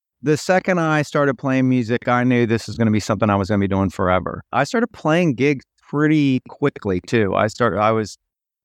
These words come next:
wasn't long. They were tiny little gigs here and there, but there's even a,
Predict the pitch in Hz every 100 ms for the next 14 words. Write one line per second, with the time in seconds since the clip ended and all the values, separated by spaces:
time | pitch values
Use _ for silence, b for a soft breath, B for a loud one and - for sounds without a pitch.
0 | _ - 113 123 147 147 135 135 135 135
1 | 131 127 127 120 110 - 127 127 120 120
2 | 117 123 123 - 123 117 117 123 117 113
3 | 127 123 135 131